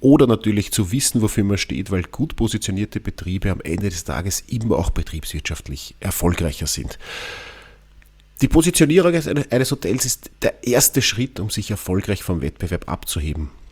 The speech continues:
Eine klare Strategie, die die Markttrends und die, die Bür-, die, die Bedürfnisse der Gäste berücksichtigt, bildet auch das Fundament für den Erfolg einer Investition. Also man muss sich immer Gedanken machen,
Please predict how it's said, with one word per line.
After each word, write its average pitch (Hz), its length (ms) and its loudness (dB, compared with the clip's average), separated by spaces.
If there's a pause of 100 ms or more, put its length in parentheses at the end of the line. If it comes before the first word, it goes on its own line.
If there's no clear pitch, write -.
(180)
Eine 110 180 4
klare 139 300 2
Strategie, - 680 0 (200)
die 104 80 0
die 98 120 -6
Markttrends 98 760 -2
und 120 120 -2
die, 117 60 -6
die 123 100 0
Bür-, 135 320 2
die, 117 140 -2
die 113 80 -4
Bedürfnisse 139 640 4
der 123 100 4
Gäste - 340 0
berücksichtigt, 120 640 0 (580)
bildet 120 460 2 (160)
auch 101 260 6
das - 220 2
Fundament 107 600 2
für 120 160 2
den 104 140 0
Erfolg 110 400 -2
einer 113 140 0
Investition. 110 840 0 (760)
Also 104 140 6
man 110 120 10
muss 120 140 6
sich 120 120 -2
immer 139 180 2
Gedanken - 460 -2
machen, 117 380 -2